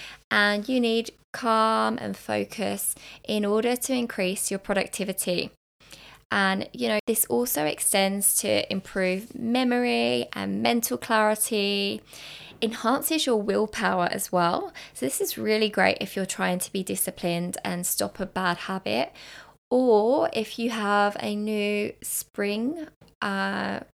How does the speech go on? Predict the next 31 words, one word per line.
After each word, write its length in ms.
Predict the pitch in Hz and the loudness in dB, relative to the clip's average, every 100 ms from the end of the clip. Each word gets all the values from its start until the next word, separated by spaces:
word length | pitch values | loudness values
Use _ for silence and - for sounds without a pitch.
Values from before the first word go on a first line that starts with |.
| _ | _
exercise 600 | - - - 254 233 233 | -10 -8 -6 0 0 0
regime. 460 | 262 254 262 330 - | -2 -2 -2 -2 -6
It's 160 | - - | -8 -8
spring 320 | - 208 208 | -6 -4 -2
here 200 | 220 214 | -2 -2
in 100 | 214 | -2
Melbourne. 500 | 214 208 - 381 427 - - - - _ _ | -2 -2 -2 -2 -4 -10 -20 -20 -20 _ _
I 60 | 262 | -2
guess 260 | 285 294 - | 0 0 0
sleep 380 | - 262 254 | 0 2 0
quality 460 | - 262 233 220 214 | 2 2 4 4 2
as 180 | 190 - | 2 2
well. 380 | 202 - - 240 - _ | 4 4 2 -4 -14 _
Now, 440 | 247 247 233 226 - - _ _ _ _ _ _ - - | -2 2 4 2 0 -14 _ _ _ _ _ _ -18 -2
I 120 | 226 | 2
know 180 | 240 240 | 4 4
I 140 | 269 | 6
mentioned 560 | 262 214 208 - 196 196 - | 4 2 0 -2 -2 -4 -2
that 280 | 208 190 - | 0 0 0
I 200 | 202 196 | 0 0
find 460 | 202 226 214 208 202 | 2 2 4 4 2
doing 220 | 202 196 | 0 2
meditations 840 | 190 190 196 185 - 185 180 - | 0 0 0 0 0 -2 -2 -2
really 300 | 190 190 190 | 0 2 0
close 540 | 196 196 175 - - - | 0 0 0 -2 -4 -4
to 340 | - 190 180 180 | -4 0 0 0
bedtime 800 | 180 180 - 185 175 175 190 - _ _ - _ | 0 0 0 0 0 -2 -6 -10 _ _ -20 _
makes 540 | - 190 180 - - - | -6 -2 0 0 -4 -4
me 140 | 190 | -4
more 220 | 190 180 175 | -2 -2 0
alert 500 | 175 175 202 294 | 0 0 0 0